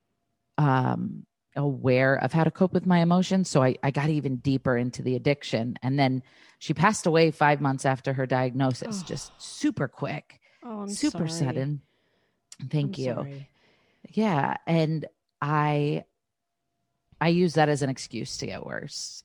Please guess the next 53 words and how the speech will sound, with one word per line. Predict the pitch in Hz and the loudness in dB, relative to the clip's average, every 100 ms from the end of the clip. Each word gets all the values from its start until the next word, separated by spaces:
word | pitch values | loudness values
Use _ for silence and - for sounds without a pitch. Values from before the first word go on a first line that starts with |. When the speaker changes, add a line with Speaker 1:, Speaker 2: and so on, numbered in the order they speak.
| - | -2
Speaker 1:
And | 151 147 | -2 2
I, | 139 160 147 - | 2 2 0 -2
I | 147 | -2
found | - 185 220 | 2 2 4
out | 180 | 2
I | 160 | 0
was | 143 | 0
getting | 143 143 | -4 -4
a | |
trust | 139 135 - | -2 -2 -2
fund | 160 165 165 | -2 -2 2
from | 170 175 | 2 4
my | 170 | 4
mother. | 175 180 202 214 - - - _ _ | 4 4 2 0 -8 -20 -20 _ _
And, | 151 156 | 0 2
like, | 151 139 | 2 2
I | |
had | 143 139 147 151 143 | -2 2 4 4 2
the | |
mental | 131 131 127 139 139 135 | 2 2 0 0 -2 -2
wherewithal | 127 127 135 135 127 135 | -2 -2 -2 0 0 0
to | - | -2
realize | 127 127 127 123 127 | -2 0 2 0 -2
that | 131 127 | -6 -6
if | 131 | -2
I | 127 | -2
got | 131 131 | 2 0
this | - - | 0 2
money, | 131 131 | 2 4
I | 127 | 2
would | 127 123 | 2 2
end | 127 | 0
up | 123 | -2
killing | - 131 131 | -2 0 0
myself. | 139 143 147 175 165 - _ _ _ _ _ _ | -2 0 2 2 -2 -14 _ _ _ _ _ _
So | - 143 139 131 - | 0 4 6 4 2
I | 131 | 0
went | 127 131 139 - - - | 2 2 0 -8 -18 -12
to | - 131 127 | -4 -2 0
my | 123 | 0
mom's | 123 123 127 | 0 -2 -4
boss, | - 131 131 - | 0 0 0 -2
who | 135 | -2
was | 127 | 0
in | 127 | -2
charge | - 123 131 | -2 -4 -4
of | |
the | 123 | -6
trust | - 127 - | -6 -6 -4
fund, | - 67 | -4 -4
and | - | -6
told | - 117 | -8 -8
him | - - | -8 -10